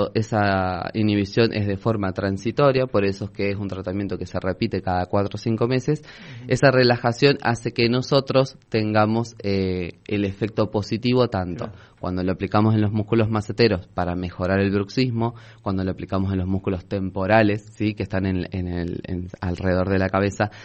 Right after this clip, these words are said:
Speaker 1: que generan presión, mejoran la migraña. Si lo colocamos en los blefarospasmos o tics,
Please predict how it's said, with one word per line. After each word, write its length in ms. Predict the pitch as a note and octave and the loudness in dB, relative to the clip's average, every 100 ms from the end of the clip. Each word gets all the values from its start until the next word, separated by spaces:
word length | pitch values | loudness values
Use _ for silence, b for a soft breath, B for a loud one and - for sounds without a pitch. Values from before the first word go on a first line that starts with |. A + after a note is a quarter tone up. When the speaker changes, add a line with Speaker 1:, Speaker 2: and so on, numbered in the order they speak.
| B | B
Speaker 1:
que 100 | - | -6
generan 420 | G2+ G2+ G#2 G#2 G2 | -2 2 4 4 2
presión, 600 | F#2+ F2+ - C#3+ B2+ B2+ B B B - | 0 -2 2 2 2 -2 B B B -2
mejoran 640 | G#2+ G#2+ F#2+ G#2+ F#2+ F#2+ | 2 2 2 0 -2 0
la 80 | F#2 | -2
migraña. 640 | G2 A2+ C#3 C3+ A#2+ B2 - b b | 0 4 4 4 0 -4 -8 b b
Si 160 | b C3 | b 2
lo 140 | A2 | 2
colocamos 440 | G2+ G2 G2 G#2+ A2+ | 2 0 2 2 2
en 80 | G2+ | -2
los 120 | F#2 | 0
blefarospasmos 640 | G#2+ G2+ F#2+ - G#2+ G#2 | 0 0 -2 0 0 0
o 80 | G2+ | -4
tics, 380 | G2 C3+ C3 - | -2 0 0 -2